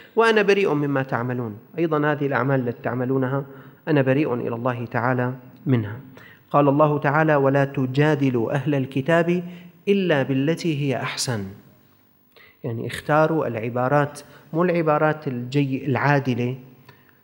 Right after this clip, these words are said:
وإنما العبارات التي فيها حسنى، ومو العبارات التي فيها حسنى، العبارات التي فيها الأحسن، لأنهم قريبون،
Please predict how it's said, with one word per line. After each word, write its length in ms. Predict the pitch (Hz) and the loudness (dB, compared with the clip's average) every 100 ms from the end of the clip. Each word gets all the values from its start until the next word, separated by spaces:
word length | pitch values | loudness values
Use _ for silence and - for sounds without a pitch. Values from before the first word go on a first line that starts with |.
| _ - | _ -10
وإنما 380 | - 147 143 | -4 0 2
العبارات 600 | 127 107 117 131 147 156 | 0 0 0 2 2 0
التي 260 | 127 127 131 | -4 -8 -8
فيها 280 | 143 139 131 | -6 -4 -4
حسنى، 400 | - 147 - 104 - - - - - | -2 -2 -2 -4 -12 -20 -20 -20 -8
ومو 200 | 135 160 | 0 2
العبارات 540 | 185 196 185 185 185 | 4 4 4 4 2
التي 280 | 165 160 156 | -2 -6 -6
فيها 280 | 147 160 143 | -4 -4 -2
حسنى، 480 | 143 147 156 139 143 - | -4 -6 -4 -2 -4 -6
العبارات 580 | 147 139 135 151 165 151 | -6 -2 0 2 0 -4
التي 480 | 139 151 160 156 160 - - | -6 -4 -4 -6 -8 -16 -20
فيها 460 | - 175 156 165 165 - | -8 -4 0 -2 -4 -8
الأحسن، 440 | 135 127 - - 123 - - _ | -8 -8 -8 -8 -10 -16 -20 _
لأنهم 440 | 156 190 214 180 185 | -2 0 2 2 0
قريبون، 640 | - 170 165 185 196 202 | 0 0 2 2 2 -2